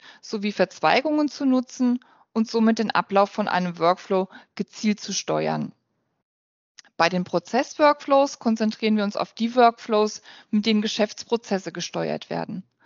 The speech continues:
Wir gehen darauf ein, welche Besonderheiten es bei der Konfiguration von Prozess-Workflows gibt,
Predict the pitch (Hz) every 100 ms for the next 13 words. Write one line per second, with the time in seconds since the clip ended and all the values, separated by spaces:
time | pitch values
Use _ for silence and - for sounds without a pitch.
0 | - - - 202 - 214 208 185 180 -
1 | - 190 196 185 180 185 - 214 294 294
2 | 262 254 254 233 - 226 208 208 220 220
3 | 240 208 208 208 - 202 202 - 196 -
4 | 185 - 185 - 180 180 - 180 175 -
5 | 170 -